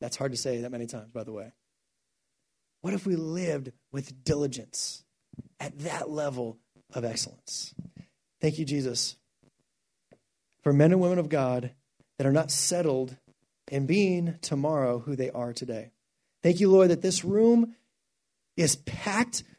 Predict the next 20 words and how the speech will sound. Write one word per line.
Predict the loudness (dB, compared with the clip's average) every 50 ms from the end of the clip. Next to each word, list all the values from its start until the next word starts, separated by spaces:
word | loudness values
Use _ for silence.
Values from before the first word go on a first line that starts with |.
| -14 -6
with | 0 2 2 2 2
leaders, | 0 -2 -2 0 2 6 8 8 10 10 8 6 4 0 -2 -4 -4 -4 -4 -6 _ _ _ _ _ _ _ _ _ _ _ _ _ _ _ _ _ _ _ _ _ _ _ -2 4
with | 4 4 4 4
world | 4 6 8 10 10 12 12 10 10 8 6 4 0 -2
changers | 0 2 4 4 4 4 4 4 4 4 4 4 2
and | 0 0 0 0
history | -2 -2 -2 -2 -2 0 0 0 2
makers. | 2 2 0 0 -2 -6 -6 -6 -8 -10 -10 _ _ _ 0
Thank | 2 4 6
you, | 8 8
Lord, | 8 10 8 8
that | 8 6
this | 6 4 4 6
room | 4 4 4
is | 4 0
packed | -2 -4 -2 0 0 0 0
with | 0 -2 0 0
missionaries | 2 6 6 6 8 6 4 4 4 4 4 4 2 2 0 -2 -6 _ _ 0
and | 2 4
evangelists | 4 4 4 2 4 4 4 2 2 0 0 0 0 -2 -2 -4 -6